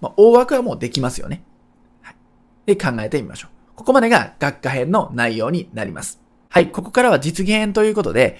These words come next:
学科編で考えていただいたアイデアをどのように形にするのかっていうお話をしていきます。やっぱりね、学科だけで終わっちゃうと、結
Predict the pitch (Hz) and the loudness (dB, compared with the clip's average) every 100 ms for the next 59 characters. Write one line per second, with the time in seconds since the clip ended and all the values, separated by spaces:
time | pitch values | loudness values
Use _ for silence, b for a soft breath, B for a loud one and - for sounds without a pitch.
0 | B - 156 165 220 226 214 220 214 220 | B 0 0 0 -2 -2 -2 -2 -2 -4
1 | 214 - 143 123 110 - - 185 180 95 | -4 -6 -2 0 0 -4 0 2 2 0
2 | 110 101 - 233 370 330 135 - - 185 | -2 -2 -2 -2 -2 -2 -6 -8 -4 -4
3 | 190 196 190 175 139 - 196 202 113 123 | -2 -4 -4 -2 -4 -2 -2 0 -4 -2
4 | 135 - 208 B B B - 123 - 80 | -4 0 -2 B B B 0 2 2 -6
5 | 69 - _ _ B B - 226 208 143 | -10 -14 _ _ B B -4 0 2 0
6 | - _ _ 151 175 233 226 220 123 113 | -6 _ _ -2 2 0 2 2 2 0
7 | 104 90 104 98 | -2 -2 -4 -4